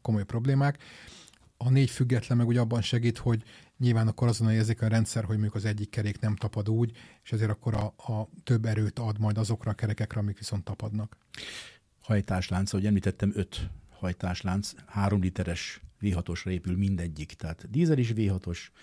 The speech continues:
Speaker 2: három literes benzines is. Valamelyik kap hibrid hajtást, a benzines. Tu-, ö, T D-ről nem tudok. Egyébként van olyan márka, amelyiknek van ilyen.
Speaker 1: Van, de, de mi nem azok vagyunk, mi, mi a benzinesek vagyunk.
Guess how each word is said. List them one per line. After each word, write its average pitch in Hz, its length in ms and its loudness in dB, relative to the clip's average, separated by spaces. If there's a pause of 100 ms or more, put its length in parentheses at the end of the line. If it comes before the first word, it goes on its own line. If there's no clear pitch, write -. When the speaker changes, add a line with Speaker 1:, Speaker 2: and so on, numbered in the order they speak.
(160)
Speaker 2:
három 90 260 -2
literes 85 420 -6 (100)
benzines 78 480 -6
is. - 200 -14 (580)
Valamelyik 90 540 -4
kap - 300 -8
hibrid 135 420 0
hajtást, 104 680 -2
a - 140 -18
benzines. 104 600 -2 (800)
Tu-, - 220 -4
ö, 113 240 0
T 113 180 2
D-ről 92 220 2
nem 101 140 4
tudok. 85 400 -6 (140)
Egyébként 101 520 -4 (120)
van 110 180 4
olyan 87 200 4
márka, 87 340 0
amelyiknek 85 500 -2
van 82 140 -4
ilyen. 78 280 -8 (720)
Speaker 1:
Van, 131 400 4
de, 117 480 2
de 123 500 2
mi 123 80 6
nem 107 160 4
azok 101 240 0
vagyunk, 127 240 4
mi, 120 100 0 (400)
mi 127 100 2
a 120 80 4
benzinesek 120 580 2
vagyunk. 143 340 0